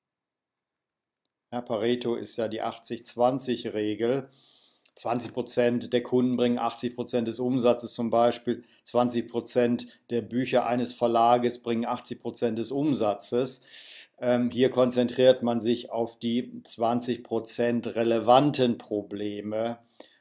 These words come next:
weil man dann achtzig Prozent der Auswirkung hat. Zum Beispiel.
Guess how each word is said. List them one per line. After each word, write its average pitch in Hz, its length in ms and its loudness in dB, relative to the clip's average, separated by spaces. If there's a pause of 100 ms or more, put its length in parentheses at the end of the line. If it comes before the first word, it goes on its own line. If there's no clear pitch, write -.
(140)
weil 110 140 -2
man 113 160 0
dann 117 120 -2
achtzig 117 400 -4
Prozent 113 380 -4
der 107 80 0
Auswirkung 110 560 -4
hat. 87 180 -10
Zum 131 240 4
Beispiel. 104 480 -2